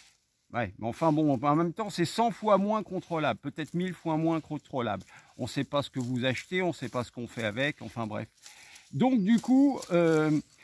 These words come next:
je dis, je pense, je pense, je pense que dès la f-, fin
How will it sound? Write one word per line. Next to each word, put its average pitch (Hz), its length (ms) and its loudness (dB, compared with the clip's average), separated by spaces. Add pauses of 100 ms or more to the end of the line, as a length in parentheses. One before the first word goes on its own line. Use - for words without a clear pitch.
(240)
je 165 180 4
dis, 180 400 2 (640)
je 143 180 2
pense, 151 460 -2 (600)
je 123 140 0
pense, 123 520 0
je 120 140 4
pense 233 360 2
que 185 320 8 (100)
dès 208 560 2
la 156 240 6
f-, 147 60 -2 (400)
fin 202 420 -2